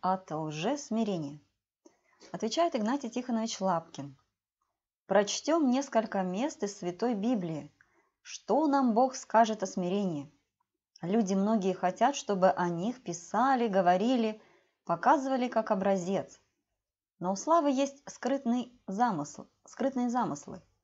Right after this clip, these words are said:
говорит Иоанн Златоуст. Чем более человек гонится за славой,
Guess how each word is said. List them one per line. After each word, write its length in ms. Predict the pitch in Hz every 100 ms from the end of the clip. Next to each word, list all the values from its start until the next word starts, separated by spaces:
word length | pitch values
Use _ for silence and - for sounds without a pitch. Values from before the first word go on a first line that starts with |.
| _ _ _ _
говорит 380 | 170 185 185 180
Иоанн 300 | 160 165 151
Златоуст. 600 | 156 160 175 147 - _ _ _ _
Чем 280 | - 233 240
более 300 | 277 269 180
человек 360 | - 196 233 196
гонится 440 | 214 214 170 160
за 120 | 160
славой, 480 | 175 240 285 175